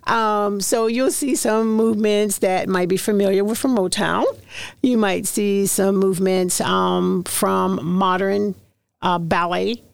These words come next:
and, um, also some current movements that the younger people will be able to identify. They'll be like, "Oh, is that the Miller Rock that they're doing? Or is that the moonwalk that they're doing?" Not that they're doing a moonwalk, but, um,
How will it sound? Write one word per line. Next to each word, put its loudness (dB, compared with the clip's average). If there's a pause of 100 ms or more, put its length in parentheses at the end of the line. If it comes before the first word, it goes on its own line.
(460)
and, 0
um, 0 (420)
also 0
some -4
current -2
movements -2 (460)
that -2
the 0
younger 0
people -4
will 0
be 0
able 0
to 0
identify. -2
They'll 0
be -2
like, -6
"Oh, 0 (360)
is -2
that -4
the -2
Miller 0
Rock -8
that -14
they're -4
doing? -10 (800)
Or 0
is 0
that -2
the 0
moonwalk 0
that -4
they're 0
doing?" -4 (280)
Not 0
that -14
they're 0
doing -2
a -2
moonwalk, 0
but, -2
um, 0